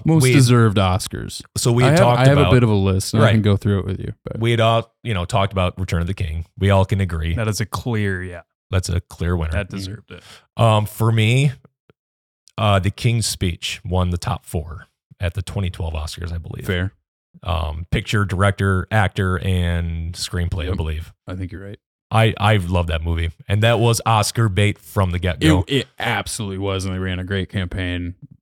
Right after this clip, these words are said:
Speaker 1: But I did eventually watch it a couple years
Speaker 2: Mm-hmm.
Speaker 1: later, and I was like, "Yo, this is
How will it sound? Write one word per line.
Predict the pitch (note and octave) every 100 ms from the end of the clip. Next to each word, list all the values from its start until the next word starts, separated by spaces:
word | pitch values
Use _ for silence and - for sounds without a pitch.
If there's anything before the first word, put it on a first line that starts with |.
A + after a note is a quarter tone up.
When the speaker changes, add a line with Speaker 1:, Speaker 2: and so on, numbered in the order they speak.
| -
Speaker 1:
But | G2+ G#2
I | G#2+ F#2 _ A2+
did | C3 C3
eventually | A#2 A2 A2
watch | F#2+ F2+ -
it | G2
a |
couple | - - F#2
years | F2 E2+
Speaker 2:
Mm-hmm. | E2+
Speaker 1:
later, | F2 G2 A#2 C#3 D3 _ -
and | F#2+ F2+
I | F#2
was | F#2
like, | F2
"Yo, | F#2 F#2+ F2+
this | G2 G#2+ G#2
is | F#2+